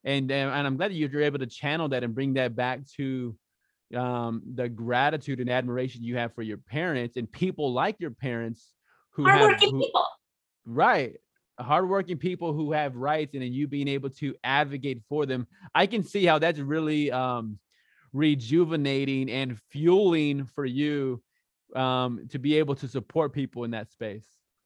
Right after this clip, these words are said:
Speaker 2: And, you know, Derek, I, I take the opportunity to, um, in my practice of plaintiff's employment law, I take the opportunity to really give back to the community. I find that people in the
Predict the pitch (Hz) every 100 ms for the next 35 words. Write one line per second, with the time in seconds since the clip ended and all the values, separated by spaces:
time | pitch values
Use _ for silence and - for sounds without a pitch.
0 | - - 311 285 294 320 302 302 294 233
1 | 277 269 269 - 277 262 277 277 - -
2 | - _ _ _ - - - 277 285 277
3 | 330 330 302 262 254 - 247 240 214 -
4 | - 262 240 226 214 214 233 208 - -
5 | - 262 247 247 254 240 233 254 254 254
6 | 247 - - 220 226 226 _ - 247 240
7 | 226 226 - 233 226 226 220 208 208 -
8 | 240 277 294 311 269 262 269 240 233 269
9 | 233 254 262 254 254 226 214 202 208 220
10 | - 220 214 - 220 208 233 - 247 254
11 | 240 214 - - 247 240 247 240 233 233
12 | 233 190 226 220 226